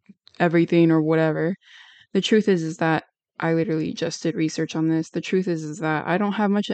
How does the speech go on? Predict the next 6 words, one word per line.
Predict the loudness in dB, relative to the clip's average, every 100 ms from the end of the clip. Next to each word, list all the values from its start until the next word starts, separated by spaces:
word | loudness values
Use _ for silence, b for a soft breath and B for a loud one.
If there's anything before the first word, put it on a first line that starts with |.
| -10 _
expertise. | -6 -4 -6 -4 -2 -2 -4 -14 -6
Obviously, | -2 0 -2 -2 -2 0 0 -4 -10 -4
I'm | -2 0
eighteen | -2 0 0
years | 2 0
old. | -2 -2